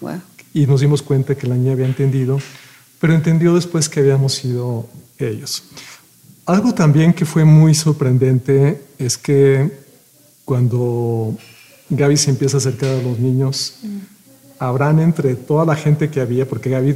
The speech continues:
Speaker 2: finalmente también era una desconocida para ellos, ah, empezó a extenderle los brazos y espen-, empezó a acercarse y era algo que, que la verdad es que llamaba la atención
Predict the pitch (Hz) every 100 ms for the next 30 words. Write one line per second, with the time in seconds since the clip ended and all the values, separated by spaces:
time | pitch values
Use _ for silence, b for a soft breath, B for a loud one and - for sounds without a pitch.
0 | 143 - 131 131 135 117 127 127 127 120
1 | 117 127 123 - 131 127 127 123 117 113
2 | 127 156 - - _ B B B B _
3 | 139 123 113 113 117 - - _ _ _
4 | _ 147 135 139 147 - 143 131 143 131
5 | 120 127 127 - 139 131 - 120 - 120
6 | 117 - - 127 113 117 131 - 135 -
7 | 127 120 - 139 139 151 B B B B
8 | _ _ - 127 123 120 120 - 147 147
9 | 156 151 147 - - 131 113 110 - -
10 | _ _ - 135 143 - 135 131 131 127
11 | - 110 -